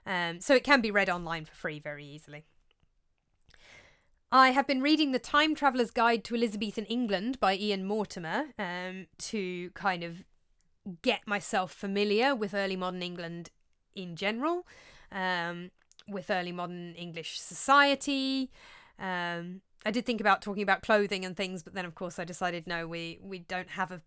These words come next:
particular setting for this story, so we'll just avoid mentioning clothes. <laughs> But, uh, but that's a very useful guide, uh, to Elizabethan England, uh, more broadly, both culture and sort of practical aspects like clothing. As I mentioned, the Penguin Book of the Undead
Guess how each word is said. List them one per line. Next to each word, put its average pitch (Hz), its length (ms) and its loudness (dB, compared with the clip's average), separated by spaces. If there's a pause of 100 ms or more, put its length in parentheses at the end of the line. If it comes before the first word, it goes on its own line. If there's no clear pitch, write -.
(120)
particular 180 460 -10
setting 165 400 -6
for 185 100 -12
this 170 140 -10
story, 160 340 -6
so 175 160 -4
we'll 165 100 -8
just 190 200 -10
avoid 165 280 -6
mentioning 165 380 -12
clothes. - 500 -4
<laughs> - 20 -20
But, - 500 6 (640)
uh, 233 360 10
but 269 80 -2
that's 233 220 10
a 247 80 4
very 233 320 8
useful 202 420 -2
guide, 175 480 2
uh, 175 220 0
to 220 120 -6
Elizabethan 180 460 -6
England, 170 580 -10 (120)
uh, 165 340 -6
more 185 180 -8
broadly, 214 500 0
both 165 260 -10
culture 185 500 -4
and 170 240 -8
sort - 200 -14
of - 80 -20
practical 202 580 -10 (140)
aspects - 440 -8
like - 160 -12
clothing. 254 300 -6 (1400)
As 247 120 6
I 247 60 8
mentioned, 254 400 2
the 214 60 -8
Penguin 240 380 4
Book 226 160 -2
of - 80 -8
the 214 80 -4
Undead 240 580 4